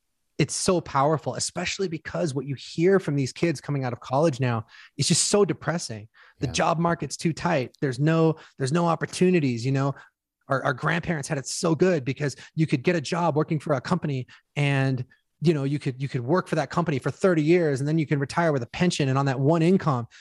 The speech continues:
Speaker 1: you could have a house and a, and a, a family, and you could go on vacation, and,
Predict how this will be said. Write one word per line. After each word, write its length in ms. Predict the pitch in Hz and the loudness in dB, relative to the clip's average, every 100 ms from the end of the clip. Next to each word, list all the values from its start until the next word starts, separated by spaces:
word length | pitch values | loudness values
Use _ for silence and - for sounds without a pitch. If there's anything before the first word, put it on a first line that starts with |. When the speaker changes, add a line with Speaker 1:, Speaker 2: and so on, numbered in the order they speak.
| - | -4
Speaker 1:
you 80 | 151 | 0
could 100 | 156 | 0
have 100 | 143 | 0
a 20 | |
house 540 | 117 170 175 143 - | -4 -4 -2 -4 -6
and 120 | 143 131 | -2 -2
a, 100 | 127 | 0
and 100 | 131 | 0
a, 180 | 127 123 - _ 123 | -2 -4 -10 _ -14
a 40 | |
family, 540 | - 151 180 180 143 | -8 -2 0 2 0
and 100 | 127 | 0
you 60 | 135 | -2
could 100 | 147 | -2
go 100 | 151 | -2
on 100 | 151 | 0
vacation, 480 | 139 - 180 - 143 | -2 0 0 0 0
and, 120 | 131 | 0